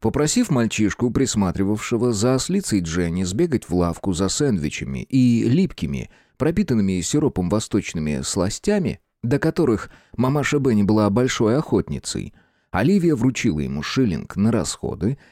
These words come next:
и два пенса за труды – а сама принялась размышлять о том, какую линию поведения избрать для беседы с проницательной гадалкой. В том, что мамаша Бенни обладала правительской силой,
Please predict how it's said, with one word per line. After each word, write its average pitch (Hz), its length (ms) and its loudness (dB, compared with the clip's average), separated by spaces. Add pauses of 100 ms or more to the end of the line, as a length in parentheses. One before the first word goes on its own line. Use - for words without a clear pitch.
и 113 160 2
два 85 260 0
пенса 139 400 -2
за 156 160 0
труды – 135 460 0 (280)
а 185 120 0
сама 170 280 0
принялась 131 460 0
размышлять 107 680 0
о 87 80 0
том, 165 360 0
какую 165 400 0
линию 117 360 2
поведения 113 560 2
избрать 107 360 0
для 98 180 2
беседы 143 600 0 (260)
с - 120 -6
проницательной 101 760 0
гадалкой. 69 680 -8 (600)
В - 100 -14
том, 240 240 0
что 190 160 -2
мамаша 165 440 0
Бенни 170 340 2
обладала 127 480 2
правительской 127 880 0
силой, 101 560 0